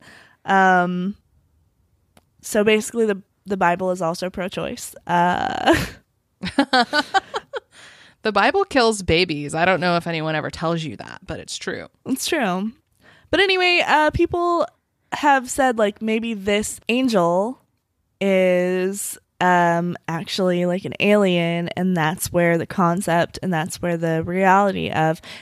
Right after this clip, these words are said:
Speaker 1: angel human or alien human hybrid people came from.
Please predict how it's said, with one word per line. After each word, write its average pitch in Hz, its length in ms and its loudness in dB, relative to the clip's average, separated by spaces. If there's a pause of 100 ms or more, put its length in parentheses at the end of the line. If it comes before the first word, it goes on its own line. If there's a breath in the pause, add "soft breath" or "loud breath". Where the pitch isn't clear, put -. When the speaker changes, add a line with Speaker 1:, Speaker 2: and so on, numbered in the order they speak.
(140 loud breath)
Speaker 1:
angel 170 340 0
human 165 640 -4 (240 soft breath)
or 165 240 0
alien 190 420 4
human 170 500 0
hybrid 170 640 -2 (340)
people 170 600 2 (100)
came 196 200 2
from. 69 380 -6